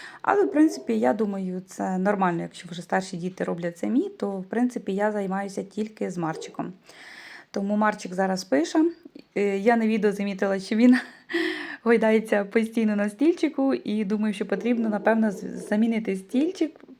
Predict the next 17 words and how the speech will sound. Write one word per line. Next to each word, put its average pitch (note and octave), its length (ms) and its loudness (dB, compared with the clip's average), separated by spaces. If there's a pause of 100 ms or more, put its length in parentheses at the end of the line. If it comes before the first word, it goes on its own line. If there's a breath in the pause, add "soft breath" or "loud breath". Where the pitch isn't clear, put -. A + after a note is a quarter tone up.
(140)
пот-, - 320 -2
поставити A#3+ 560 2
якийсь G3+ 580 0
інший. F3+ 500 -2 (420 loud breath)
Тому G3+ 220 0
що G3+ 360 -2
так, G#3+ 260 2
коли G3+ 200 0
я G3+ 120 0
там G3+ 280 -2
знаходжусь, B3 520 0
якось A3 300 -2
я A3 100 2
не A3 100 2
дуже G3 240 -2
на F3 140 -6
це F#3 280 -2